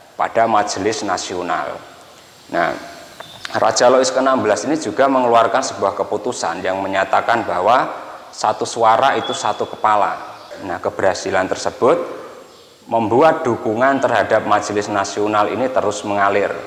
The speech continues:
sehingga pada tanggal sembilan Juli tahun seribu tujuh ratus delapan puluh sembilan, Majelis Nasional ini mengganti namanya menjadi Majelis Konstituante Nasional yang bertugas untuk menyusun konstitusi negara.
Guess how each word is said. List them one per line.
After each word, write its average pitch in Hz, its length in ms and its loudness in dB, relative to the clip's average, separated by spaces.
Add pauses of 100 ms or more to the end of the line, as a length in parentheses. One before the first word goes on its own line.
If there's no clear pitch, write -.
(120)
sehingga 92 480 0
pada 92 320 -2
tanggal 90 320 -2
sembilan 110 640 0
Juli 98 400 -2
tahun 87 240 0
seribu 87 320 -10
tujuh 87 320 -10
ratus - 240 -6
delapan 87 400 -6
puluh 87 160 -6
sembilan, 95 400 2 (640)
Majelis 95 400 -4
Nasional 98 560 0
ini 110 160 0
mengganti 104 560 2
namanya 101 560 2
menjadi 113 640 -2
Majelis 110 560 -2
Konstituante 110 880 0
Nasional 95 720 -2 (480)
yang 98 240 2
bertugas - 720 0
untuk 101 320 0
menyusun 101 560 0
konstitusi 104 640 -2
negara. 82 560 -2